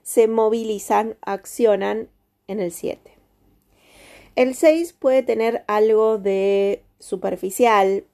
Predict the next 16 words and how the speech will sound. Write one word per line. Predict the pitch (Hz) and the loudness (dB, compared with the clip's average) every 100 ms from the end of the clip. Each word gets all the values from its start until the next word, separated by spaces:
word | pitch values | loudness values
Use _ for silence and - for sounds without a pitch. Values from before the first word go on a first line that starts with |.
| - | -8
o, | 175 165 165 160 - - _ _ _ _ | -4 -2 -2 -4 -6 -10 _ _ _ _
o | - 170 | -6 -4
de | 165 | -4
un | 165 | -4
grado | 175 196 190 185 | 0 0 2 2
de | 175 180 | 2 -2
falsedad | - - 180 170 - 175 180 208 196 175 | -4 -6 -2 -2 -4 -2 2 4 4 0
por, | - 160 - - - - | -4 -6 -8 -20 -20 -12
por | - 165 | -6 -4
acomodarse, | 165 - 175 175 185 202 185 175 - 180 202 - | -4 -4 -2 0 2 4 2 -2 -6 -6 -6 -12
¿sí?, | _ - 175 202 - _ - - - | _ -6 -6 -6 -12 _ -20 -20 -10
en | 190 180 | -6 -6
su | 175 180 170 170 | -6 -8 -6 -4
versión | 170 - 175 196 180 180 | -2 -4 -2 0 0 0
más | 180 170 175 | -4 -6 -8
estancada, | 180 - 190 226 220 180 185 | -10 -6 -2 2 4 2 -2